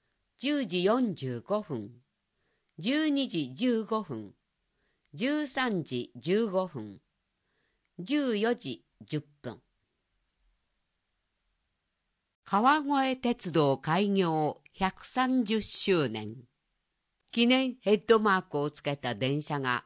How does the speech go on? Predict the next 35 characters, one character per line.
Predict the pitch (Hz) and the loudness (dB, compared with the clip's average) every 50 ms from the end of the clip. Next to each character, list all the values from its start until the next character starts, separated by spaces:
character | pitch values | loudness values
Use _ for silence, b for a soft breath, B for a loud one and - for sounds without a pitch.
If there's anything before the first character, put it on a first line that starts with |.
| _ _ | _ _
走 | - - 143 147 180 196 - | -10 0 2 2 2 2 2
行 | - 220 208 196 185 | 2 4 4 4 2
中。 | - - - - 143 139 127 120 120 110 92 - _ _ _ _ _ _ _ _ _ _ _ _ _ _ _ _ _ _ _ _ _ _ _ _ _ _ _ _ _ _ _ _ _ _ _ _ _ _ _ | 0 -4 -10 -6 -4 -4 -4 -4 -6 -8 -12 -14 _ _ _ _ _ _ _ _ _ _ _ _ _ _ _ _ _ _ _ _ _ _ _ _ _ _ _ _ _ _ _ _ _ _ _ _ _ _ _
西 | _ - 233 254 311 339 | _ 4 6 6 6 6
武 | 285 330 320 | 2 0 -2
鉄 | - 311 311 302 - 180 156 | 0 -2 -2 -2 -2 -6 0
道 | 139 156 139 139 139 | 2 4 4 4 4
の | 135 135 139 139 123 | 4 2 2 2 2
前 | 117 151 170 208 | 2 2 2 2
身 | 247 226 - 214 214 214 196 | 2 0 -2 -2 -2 -2 -2
企 | - - 220 202 196 | -2 -2 -2 0 2
業 | 170 143 131 123 | 2 2 0 0
で | - 127 127 131 | -2 -2 -4 -2
あ | 139 127 | -2 -2
る | 123 127 127 120 - - | -2 -4 -4 -6 -10 -6
川 | - 170 180 202 233 285 302 285 285 262 | 0 2 4 6 6 4 4 2 2 2
越 | 247 240 | 0 0
鉄 | - 233 220 - 151 127 | 0 -4 -4 -4 -4 -2
道 | 139 131 123 120 | 0 0 0 0
が | 120 123 123 131 131 b b b b b b b b b b | -2 -2 -2 -4 -4 b b b b b b b b b b
百 | - 226 220 220 220 - - | 0 2 2 2 2 0 -10
三 | - - 302 311 311 302 294 | -6 -4 -2 0 2 0 2
十 | 269 302 294 | 2 0 -2
周 | 277 - - 294 285 269 | -2 -2 -2 -2 0 0
年 | 233 233 226 220 220 214 | 2 2 4 4 4 4
を | 220 220 220 202 - | 4 4 2 2 2
迎 | 175 175 175 - 208 196 190 | 2 0 0 2 2 2 2
え | 185 | 4
る | 175 175 | 0 -2
こ | - 175 175 | -2 -2 -4
と | - - 185 165 | 0 2 2 2
を | 156 151 | 2 0
記 | - - 170 165 | -2 -2 0 0
念 | 170 170 165 160 156 | 2 2 0 0 -2
し、 | - - 143 139 143 143 - | -4 -4 -2 -2 -2 -2 -6